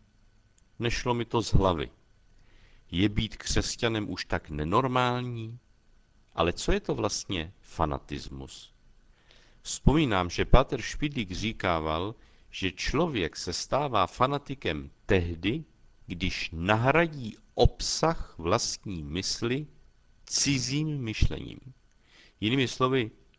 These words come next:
když se zcela stotožní s myšlením někoho jiného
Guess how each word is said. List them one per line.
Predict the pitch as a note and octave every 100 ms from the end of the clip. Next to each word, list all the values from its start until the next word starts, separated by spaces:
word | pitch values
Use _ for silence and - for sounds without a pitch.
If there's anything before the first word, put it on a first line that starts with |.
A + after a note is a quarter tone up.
| _ _ _ -
když | G2 A2+
se | - G#2
zcela | - - B2+ G#2+
stotožní | D#2+ - - - B2+ - D3 - C#3 G2+
s | E2+
myšlením | F#2+ A2+ - B2+ A2 G2
někoho | G#2 - F2 D2
jiného | C#2+ E2 G#2+ B2 C3 C#3+